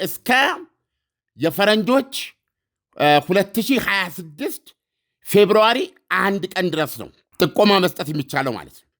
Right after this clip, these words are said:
ከፌብርዋሪ አንድ በኋላ ጥቆማ ብትሰጥ፣ ይኸው አሁን ለምሳሌ ከዚህ ጀምረው እስከ ፌብርዋሪ አንድ ጥቆማ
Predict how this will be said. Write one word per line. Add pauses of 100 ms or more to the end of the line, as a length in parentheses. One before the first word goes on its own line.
ከፌብርዋሪ (120)
አንድ
በኋላ (100)
ጥቆማ
ብትሰጥ፣ (400)
ይኸው
አሁን
ለምሳሌ
ከዚህ
ጀምረው (800)
እስከ
ፌብርዋሪ
አንድ
ጥቆማ